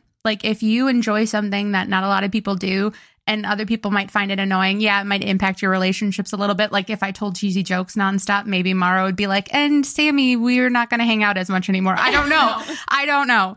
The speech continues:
Speaker 2: Well, actually, I was gonna tell you that after the podcast, but
Speaker 1: <laughs> I feel like this will be the last episode of
Speaker 2: This
Speaker 1: the
Speaker 2: is actually the
Speaker 1: Pursuit.
Speaker 2: last episode of the Pursuit podcast.
Speaker 1: But to be like, I mean, I need to be, I need to be understanding that it is annoying.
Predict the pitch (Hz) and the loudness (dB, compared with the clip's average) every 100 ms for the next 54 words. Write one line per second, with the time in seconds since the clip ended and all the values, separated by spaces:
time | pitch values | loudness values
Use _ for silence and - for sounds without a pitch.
0 | - 277 302 294 277 269 269 262 - 269 | -12 -6 -2 0 0 -2 -2 -4 -6 -6
1 | 220 190 202 208 196 202 208 180 180 107 | -4 -4 -4 -6 -10 -8 -10 -8 -10 -10
2 | 185 - - - 214 214 220 - 214 571 | -12 -12 -16 -14 -14 -14 -14 -12 -12 -12
3 | 202 - - 415 - 453 427 415 359 302 | -10 -12 -4 -2 -2 -4 -6 -10 -2 0
4 | 294 381 294 277 262 240 226 214 202 - | 2 0 -2 -4 -2 0 0 2 0 0
5 | 180 190 - 220 - 226 339 269 240 254 | -4 -4 -2 -2 0 0 2 2 2 2
6 | 202 202 196 190 220 - 190 - 190 - | 2 4 4 2 0 -2 -6 -4 -2 -2
7 | - 202 - 196 190 208 190 233 214 226 | -2 -2 0 -2 -2 -2 -2 -4 -4 -6
8 | - 269 233 208 _ 254 _ - 339 277 | -10 -8 -8 -12 _ _ _ -2 -2 -2
9 | 349 320 320 302 285 262 262 254 233 240 | -2 0 2 2 2 0 0 0 0 0
10 | 240 233 226 214 208 208 208 - 202 208 | -2 0 0 0 2 2 0 -4 -2 0
11 | 202 196 202 202 214 208 185 170 185 180 | 0 0 0 0 0 -2 -2 -2 -2 -2
12 | 185 - 185 175 185 175 170 170 190 | -2 -2 -2 0 0 2 0 -2 -4